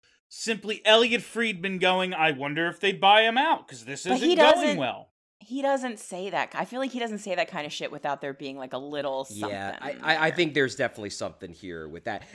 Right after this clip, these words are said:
Speaker 1: I'm
Speaker 3: And
Speaker 1: just,
Speaker 3: you
Speaker 1: like, there'd been
Speaker 3: Yeah.
Speaker 1: no, uh, like, there's nothing else to this other than him saying that.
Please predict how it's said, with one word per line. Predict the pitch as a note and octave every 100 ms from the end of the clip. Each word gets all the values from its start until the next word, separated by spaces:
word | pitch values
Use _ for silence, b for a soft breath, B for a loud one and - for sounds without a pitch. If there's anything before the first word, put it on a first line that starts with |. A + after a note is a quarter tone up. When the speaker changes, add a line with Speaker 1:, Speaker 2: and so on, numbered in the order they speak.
| -
Speaker 1:
I'm | C4
Speaker 3:
And | E4
Speaker 1:
just, | A3
Speaker 3:
you | E3 A3+
Speaker 1:
like, | -
there'd | B3 F#3 D#3+
been | C#4 B3 A3+ G3 b b
Speaker 3:
Yeah. | F#3 F#3+ G#3+
Speaker 1:
no, | A3 G#3 G3 F#3+ F3+ D3+ _ _ _ -
uh, | F3+ E3+
like, | F#3 F#3 -
there's | A#3 G#3 G3+
nothing | A#3+ A#3 A#3 G#3+ G3+ -
else | G3+ G3 -
to | - G3+
this | E3+ E3 -
other | F#3+ F3+ F#3+
than | D#3+ D#3
him | F3 E3
saying | - E3+ C#3 A2+ F#2+ F2+
that. | F#2